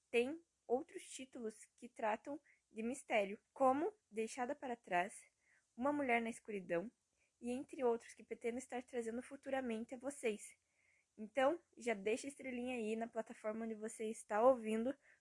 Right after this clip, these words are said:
para que assim a gente possa trazer mais e mais resenhas. Agora eu vou tá contando um pouquinho sobre a história em si, e o que eu achei dessa primeira experiência com o autor.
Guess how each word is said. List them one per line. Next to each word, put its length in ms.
para 160
que 80
assim 280
a 20
gente 240
possa 320
trazer 500
mais 380
e 80
mais 220
resenhas. 640
Agora 300
eu 20
vou 100
tá 140
contando 380
um 80
pouquinho 460
sobre 320
a 20
história 320
em 100
si, 340
e 100
o 60
que 120
eu 60
achei 320
dessa 220
primeira 260
experiência 480
com 160
o 60
autor. 420